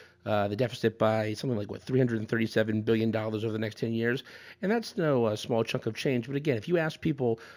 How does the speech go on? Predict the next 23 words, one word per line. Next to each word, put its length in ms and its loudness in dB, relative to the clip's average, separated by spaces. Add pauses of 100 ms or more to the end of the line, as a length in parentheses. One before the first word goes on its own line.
(160)
"Would 160 -2
you 120 -2
rather, 500 6
uh, 260 2
have 300 -2
health 280 0
insurance 580 2 (440)
and, 300 4
uh, 160 2
have 200 -2
a 80 -2
higher, 540 4
uh, 180 0
deficit?" 640 -6
I 60 -4
think 140 -2
they'll 80 -2
go 160 -4
with 140 0
that. 260 0 (720)
They're 140 2
touting 800 4
that 340 0